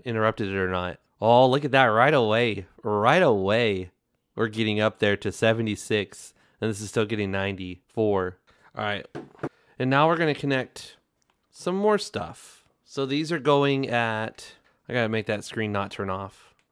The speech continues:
All right, these are going at ninety and seventy-five.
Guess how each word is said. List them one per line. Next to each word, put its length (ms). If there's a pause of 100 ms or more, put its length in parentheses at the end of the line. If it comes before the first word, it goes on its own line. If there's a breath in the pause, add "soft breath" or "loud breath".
(160)
All 80
right, 140
these 180
are 40
going 260
at 260 (100)
ninety 880
and 760 (120)
seventy-five. 1000